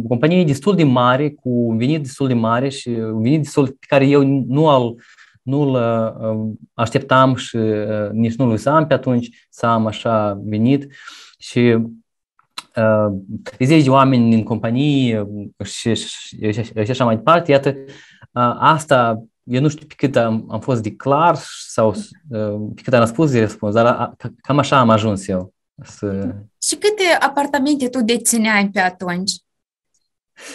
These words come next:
Speaker 1: Noi, noi le, le gestionam, adică aveam peste șaptezeci de apartamente pe care le gestionam și ho-, și un hotel, um,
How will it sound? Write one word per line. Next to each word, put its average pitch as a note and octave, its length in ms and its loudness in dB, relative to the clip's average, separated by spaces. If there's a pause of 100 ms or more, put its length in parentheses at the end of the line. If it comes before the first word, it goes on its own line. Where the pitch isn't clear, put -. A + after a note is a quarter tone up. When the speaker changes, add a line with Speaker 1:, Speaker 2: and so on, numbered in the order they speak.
(260)
Speaker 1:
Noi, F3 320 4 (260)
noi E3+ 720 2
le, C#3+ 480 2
le C#3 140 -2
gestionam, C#3+ 760 0
adică A2 260 -6
aveam E3 300 -2
peste C#3 640 2
șaptezeci B2+ 520 0
de A#2 100 0
apartamente C3+ 640 -4
pe - 140 -10
care A#2+ 180 2
le A2 100 0
gestionam B2 540 0
și - 180 -8
ho-, A#2+ 200 0
și - 140 -16
un A2 100 -2
hotel, D#3+ 480 2
um, G#2+ 1160 -4